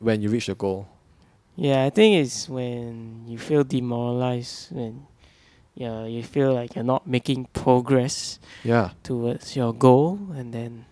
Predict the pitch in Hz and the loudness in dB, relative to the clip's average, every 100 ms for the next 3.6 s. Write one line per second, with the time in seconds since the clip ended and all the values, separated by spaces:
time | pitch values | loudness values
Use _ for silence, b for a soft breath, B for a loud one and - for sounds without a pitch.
0 | - 131 117 - 120 113 110 - b b | -16 -12 -10 -6 -4 -4 -6 -12 b b
1 | b b b _ - 135 120 117 113 110 | b b b _ -8 -4 -4 -4 -6 -8
2 | - - 131 - - - 123 - - 127 | -4 -2 -2 -4 -10 -6 -6 -4 -2 0
3 | 123 151 165 180 117 113 | 0 -2 -8 -12 -12 -12